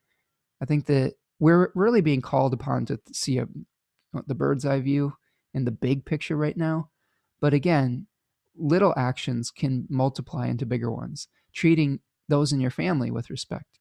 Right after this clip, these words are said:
can multiply into treating those in your community with respect, can multiply to treating those, eh, you know, in your world with respect. It multiplies. It starts with a small action and it can grow. And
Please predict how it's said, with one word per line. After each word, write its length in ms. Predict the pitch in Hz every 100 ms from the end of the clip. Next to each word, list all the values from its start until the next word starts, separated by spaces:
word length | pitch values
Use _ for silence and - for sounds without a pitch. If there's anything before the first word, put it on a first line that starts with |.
| _
can 260 | 127 123
multiply 520 | 131 139 135 135 131 123
into 320 | 120 117 143 -
treating 320 | 135 123 123
those 200 | 127 120
in 80 | 123
your 120 | 113
community 480 | - 135 156 135 117
with 180 | 113 -
respect, 360 | 117 - 165 _ _ _ _ _
can 100 | -
multiply 600 | 139 131 - 135 143 127
to 140 | 127 -
treating 340 | - 135 120
those, 420 | 123 127 123 - - _ _ _ -
eh, 100 | - -
you 100 | 139
know, 140 | 127
in 140 | 143 131
your 140 | 127
world 420 | 123 160 147 123
with 220 | 120 123
respect. 340 | 127 - 113 135 _ _ _ _ _ _ _ _ _ _ _ _ _ _
It 80 | 143
multiplies. 680 | 170 196 - 131 120 - - _ -
It 120 | 139
starts 380 | - 156 165 -
with 100 | 147
a 60 |
small 320 | - 147 135
action 340 | 127 123 - 117
and 140 | 117
it 80 | 117
can 200 | - 120
grow. 500 | 117 123 127 151 - _ _ _ _ _ _ _ _
And 320 | 117 117 117